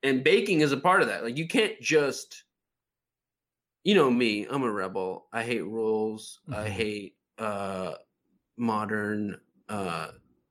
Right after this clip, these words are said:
Speaker 1: nor-, mores.
Speaker 2: Okay.
Speaker 1: Uh,
Speaker 2: Okay.
Speaker 1: and so I like to just throw everything. You can't do that with baking. You can't throw caution to the wind with baking. You gotta be precise,
Speaker 2: Here's
Speaker 1: or
Speaker 2: the
Speaker 1: else you might
Speaker 2: Yeah, I've said this on this podcast before. Cook-,
Speaker 1: Uh-huh.
Speaker 2: cooking is an art.
Speaker 1: Yeah.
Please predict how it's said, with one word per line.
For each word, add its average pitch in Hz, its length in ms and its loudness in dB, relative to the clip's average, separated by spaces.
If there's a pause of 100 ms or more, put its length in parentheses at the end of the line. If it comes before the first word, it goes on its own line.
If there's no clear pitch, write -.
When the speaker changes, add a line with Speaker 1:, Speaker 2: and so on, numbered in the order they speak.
Speaker 1:
nor-, 117 340 2
mores. 117 840 6 (640)
Speaker 2:
Okay. 117 180 -4
Speaker 1:
Uh, 104 380 2 (180)
Speaker 2:
Okay. 117 280 -16
Speaker 1:
and 131 240 4
so 123 640 6
I 131 100 2
like 143 200 2
to 123 100 0
just 117 180 -2
throw 127 180 6
everything. 117 360 0
You 135 120 -2
can't 147 240 0
do 156 120 4
that 131 120 4
with 101 120 -4
baking. 80 400 -8
You 127 100 0
can't 139 260 0
throw 135 160 2
caution 123 360 0
to 117 100 -2
the 113 100 0
wind 117 180 4
with 107 80 -2
baking. 104 180 -2
You 117 80 0
gotta 120 120 4
be 104 80 -4
precise, - 720 -6
Speaker 2:
Here's 151 180 -6
Speaker 1:
or 127 60 4
Speaker 2:
the 120 60 6
Speaker 1:
else 117 140 0
you 123 80 0
might 113 200 -4 (260)
Speaker 2:
Yeah, 131 160 -6 (240)
I've 135 160 -4
said 151 160 -2
this 139 160 -4
on 127 200 0
this 165 120 -2
podcast 147 560 -2
before. 110 480 -8 (280)
Cook-, 127 100 4
Speaker 1:
Uh-huh. - 180 2 (100)
Speaker 2:
cooking 143 340 -4
is 175 140 -6
an 214 80 -6
art. 143 260 -4 (440)
Speaker 1:
Yeah. 113 180 2